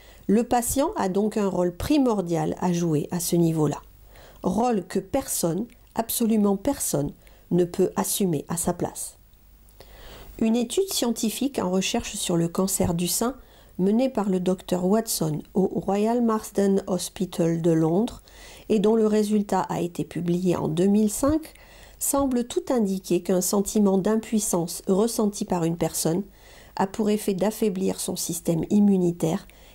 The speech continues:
et également de raccourcir sa vie si elle souffre d'un cancer. Un sentiment d'impuissance est beaucoup plus fort que de la simple passivité ou le désir d'avoir l'acceptation, sous-entendu le désir de plaire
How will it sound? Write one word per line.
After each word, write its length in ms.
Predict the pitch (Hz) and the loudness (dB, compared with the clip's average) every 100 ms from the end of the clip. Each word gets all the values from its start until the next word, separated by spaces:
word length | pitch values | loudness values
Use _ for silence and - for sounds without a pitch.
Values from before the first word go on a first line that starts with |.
| - | -4
et 160 | 202 202 | 0 2
également 420 | 185 202 196 262 | 2 2 4 4
de 120 | 190 | 2
raccourcir 680 | 185 214 226 220 - - 202 | 2 -2 -2 -6 -2 -2 -2
sa 200 | - 156 | -2 -2
vie 200 | 147 175 - - - - | -4 -8 -10 -20 -20 -6
si 240 | - 240 | -2 0
elle 120 | 202 | 0
souffre 400 | 170 - - - | -2 -4 -4 -6
d'un 240 | 170 170 170 | 0 0 2
cancer. 640 | 170 160 - - - - - - - - - - - - - - | 0 -2 -2 -6 -12 -18 -20 -20 -20 -20 -20 -20 -20 -18 -18 -4
Un 140 | 202 214 | 0 2
sentiment 540 | 302 330 - 285 269 | 2 0 0 0 2
d'impuissance 800 | 240 233 226 214 208 202 269 - - | 2 0 -2 -2 0 0 0 -4 0
est 80 | |
beaucoup 300 | 202 233 240 | 2 2 0
plus 200 | 285 294 | -2 0
fort 420 | 269 - 247 339 - - - | 0 2 0 -2 -12 -20 -18
que 100 | - | -2
de 140 | 240 233 | 0 4
la 140 | 226 | 2
simple 440 | 233 - 359 339 226 | 2 2 2 2 -2
passivité 720 | 185 - 180 180 180 - - | -2 -4 -4 -4 -2 -2 0
ou 120 | 202 | 2
le 100 | 180 | 2
désir 440 | 175 185 190 269 226 | 2 2 2 0 0
d'avoir 360 | 185 180 175 | -2 -2 -2
l'acceptation, 760 | 165 175 - 170 - 151 - 302 - - - - | -2 -2 -2 -4 -2 -4 0 -2 -4 -20 -20 -14
sous-entendu 800 | - - 349 277 240 214 196 262 | -4 0 2 2 0 0 0 2
le 100 | 339 | 2
désir 400 | 190 202 202 277 | 2 0 0 0
de 100 | 196 | 2
plaire 400 | 185 - 139 196 | 0 0 -2 -2